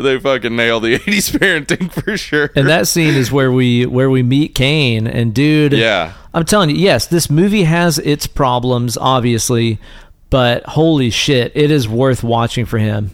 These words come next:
Speaker 2: I think that
Speaker 1: Yeah.
Speaker 2: he is
Speaker 1: One
Speaker 2: so phenomenally fucking creepy.
Speaker 1: Absolutely.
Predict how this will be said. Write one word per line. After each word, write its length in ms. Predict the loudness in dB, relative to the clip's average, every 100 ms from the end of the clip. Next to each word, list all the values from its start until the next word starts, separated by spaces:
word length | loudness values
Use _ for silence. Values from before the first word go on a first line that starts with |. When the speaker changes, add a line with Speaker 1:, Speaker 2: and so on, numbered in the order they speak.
| -2
Speaker 2:
I 180 | 0
think 380 | 0 0 -2 -2
that 460 | -2 0 2 0 -4
Speaker 1:
Yeah. 40 |
Speaker 2:
he 280 | -2 0 0
is 200 | 0 0
Speaker 1:
One 180 | 0 2
Speaker 2:
so 520 | 2 2 2 2 0 -4 -16
phenomenally 1300 | -18 -6 -4 -2 -2 0 2 2 2 2 2 0 -2
fucking 460 | -2 -2 -2 -4
creepy. 480 | -2 -2 -2 -4 -4
Speaker 1:
Absolutely. 600 | -2 -2 -2 -6 -6 -10